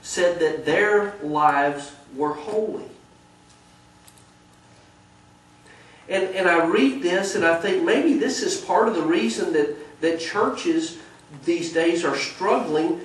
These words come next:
with growing and bringing people in, because we don't even consider ourselves different from the rest of the world.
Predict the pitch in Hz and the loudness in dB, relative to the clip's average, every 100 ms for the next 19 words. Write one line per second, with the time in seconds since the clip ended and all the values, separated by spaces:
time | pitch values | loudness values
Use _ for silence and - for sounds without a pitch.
0 | - 160 143 - 120 147 - 240 202 160 | -8 -4 -2 -4 -2 2 4 4 2 0
1 | 139 170 208 208 185 202 202 202 196 226 | -2 -2 -2 -4 -6 -8 -10 -8 -4 -4
2 | 277 - - - - - 202 170 147 151 | -4 -8 -12 -6 -2 0 0 -2 -4 -2
3 | 262 320 226 202 185 185 180 - - 214 | 0 2 2 2 0 -2 -6 -6 0 2
4 | 214 202 196 - - 254 320 - 214 - | 2 2 2 0 -2 0 0 0 -4 -8
5 | 131 175 165 147 170 156 147 156 156 151 | -6 -4 -4 -6 -4 -2 0 0 -2 -4
6 | 147 135 123 110 95 | -4 -4 -6 -8 -10